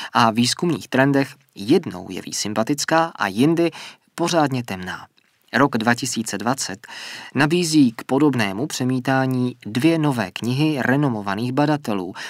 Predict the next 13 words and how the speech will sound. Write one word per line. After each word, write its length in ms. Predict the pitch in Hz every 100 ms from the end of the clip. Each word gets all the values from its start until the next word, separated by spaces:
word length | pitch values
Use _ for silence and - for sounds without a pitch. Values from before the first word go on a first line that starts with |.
| - -
kteří 440 | - 165 170 165 -
stran 460 | - - 113 156
lidské 320 | 170 143 - -
povahy 400 | 117 120 120 160
docházejí 600 | 156 143 160 156 165 120
k 140 | -
překvapivě 720 | - - 160 180 170 160 147 131 -
optimistickým 840 | 151 - 180 160 - 131 - 131
závěrům. 540 | 127 113 104 92 90 82 - _ _ _
Survival 640 | - 180 156 104 101 147 180
of 160 | - 120
the 340 | 127 131 127
Friendliest, 760 | 127 - 135 135 90 - -